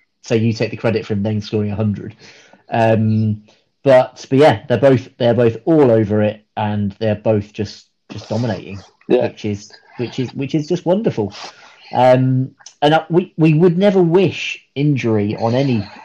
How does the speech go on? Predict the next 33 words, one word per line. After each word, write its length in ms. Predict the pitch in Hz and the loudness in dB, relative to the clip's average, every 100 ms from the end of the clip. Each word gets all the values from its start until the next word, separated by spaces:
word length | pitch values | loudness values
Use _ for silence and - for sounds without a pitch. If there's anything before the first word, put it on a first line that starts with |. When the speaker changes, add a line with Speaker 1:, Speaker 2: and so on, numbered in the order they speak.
| - - | -10 -2
Speaker 1:
England 440 | 135 123 113 101 | 2 2 2 0
player, 380 | 113 92 - 107 _ _ _ _ - | -4 -4 -6 -12 _ _ _ _ 2
but 460 | 123 - _ _ - | 2 2 _ _ 0
Speaker 2:
But 100 | 110 | 2
you 80 | 123 | 4
are 120 | 143 | 2
Speaker 1:
maybe 160 | 135 139 | 2 2
Speaker 2:
about 120 | 131 127 120 | 0 0 -2
to, 0 | |
it 80 | - | -4
sounds 240 | 117 107 | -6 -6
like. 140 | 107 - | -8 -2
Speaker 1:
Well, 140 | 170 | 2
I'm, 140 | 175 170 | 2 2
I'm 200 | 151 156 | 2 4
not, 160 | 185 151 | 4 2
I'm 140 | 147 | 2
not 160 | 170 147 | 2 2
wishing 340 | 165 - 110 | 2 0 -6
it. 220 | 104 113 - | -6 -10 -6
I'm 140 | 131 | -4
just 140 | 131 113 | -4 -2
saying, 420 | 131 127 123 127 | 0 0 -2 -4
I'm 180 | 127 127 | -4 -4
just 140 | 127 - | -4 -4
saying 200 | 127 123 | -4 -2
Ollie 300 | 139 143 - | 0 0 2
Pope 280 | 131 113 - _ _ | 0 0 -8 _ _
redislocating 920 | 113 127 135 131 113 120 123 113 110 107 | -2 0 2 0 -4 -6 -2 -2 -2 -4
his 100 | 101 | -2
shoulder, 580 | 123 120 110 - 110 - _ _ _ _ - | -2 -2 -4 -8 -14 -16 _ _ _ _ -4
um, 720 | 110 113 110 110 107 110 110 _ - - _ _ _ | 0 0 0 -2 -2 -4 -6 _ -20 -20 _ _ _
may 880 | 127 127 127 127 127 120 117 127 | -2 0 2 2 0 0 -2 -6